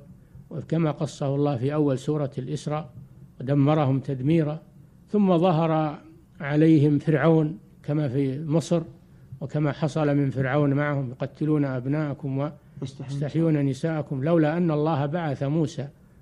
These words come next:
Speaker 1: عليه الصلاة والسلام فأنقذهم الله به." لكن لم يتبعوا موسى، وحرفوا وبدلوا، فعادت عليهم اللعنة والغضب. وسلط عليهم في الوقت الأخير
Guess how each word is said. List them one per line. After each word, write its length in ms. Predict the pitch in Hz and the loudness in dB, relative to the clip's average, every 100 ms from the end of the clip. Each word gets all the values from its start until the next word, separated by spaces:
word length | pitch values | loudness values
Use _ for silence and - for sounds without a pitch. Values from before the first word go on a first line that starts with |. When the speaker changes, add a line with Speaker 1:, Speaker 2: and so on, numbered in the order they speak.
| - | -6
Speaker 1:
عليه 220 | 151 147 | -2 0
الصلاة 400 | 139 143 151 151 143 | -2 -4 -4 -2 -4
والسلام 540 | 143 - 151 151 180 | -6 -6 -4 -2 -2
فأنقذهم 720 | 160 170 156 175 170 143 139 135 | -2 -2 -2 -2 -2 0 0 0
الله 340 | 143 143 131 | -2 -2 -2
به." 320 | 131 139 135 - - - - - - | -2 -2 -4 -8 -20 -20 -20 -12 0
لكن 300 | 233 - 226 | 0 4 4
لم 220 | 254 233 | 6 6
يتبعوا 560 | 170 - 180 151 139 143 | 6 2 0 2 2 2
موسى، 420 | 139 127 147 160 - - - - - | 2 0 -4 -6 -10 -20 -20 -20 -10
وحرفوا 840 | 175 170 156 220 190 165 156 175 160 | -2 0 2 2 4 4 6 8 8
وبدلوا، 420 | 185 185 233 226 | 6 4 2 4
فعادت 540 | 214 220 202 151 143 | 2 2 2 2 0
عليهم 420 | 143 151 147 143 | 0 2 2 2
اللعنة 380 | 135 135 120 127 | 2 0 0 -2
والغضب. 440 | 117 120 135 123 - - - _ - - | -4 -2 -2 -2 -4 -14 -20 _ -20 -4
وسلط 760 | 214 214 196 - 247 226 180 170 | 2 4 2 2 2 2 2 2
عليهم 580 | 156 165 185 165 165 | 2 4 4 4 2
في 120 | 156 156 | 0 0
الوقت 460 | 151 143 160 - | 0 0 -4 -4
الأخير 440 | 156 143 - 196 | -4 -4 -4 -4